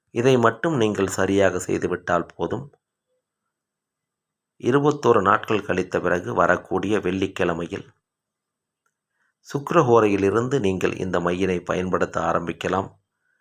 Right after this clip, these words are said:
அவ்வாறு பயன்படுத்தும் பொழுது உங்களுக்கு சொர்ண மோகனம் என்பது வெகு சீக்கிரமாக ஏற்படும். தங்க காசுகள்,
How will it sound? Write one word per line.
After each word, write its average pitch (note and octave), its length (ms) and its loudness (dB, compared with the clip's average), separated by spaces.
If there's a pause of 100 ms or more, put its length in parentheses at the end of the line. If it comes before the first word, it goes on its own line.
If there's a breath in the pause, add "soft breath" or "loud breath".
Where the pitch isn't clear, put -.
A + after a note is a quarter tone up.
(260)
அவ்வாறு A#2+ 400 2
பயன்படுத்தும் G2 680 0
பொழுது F2+ 260 -2 (200)
உங்களுக்கு A2 600 0 (1500)
சொர்ண D#3+ 340 4
மோகனம் G#2 460 2
என்பது F2+ 360 -2 (640)
வெகு C3 340 0
சீக்கிரமாக G2 760 0
ஏற்படும். E2+ 460 -4 (1160)
தங்க B2 360 4
காசுகள், F#2+ 580 2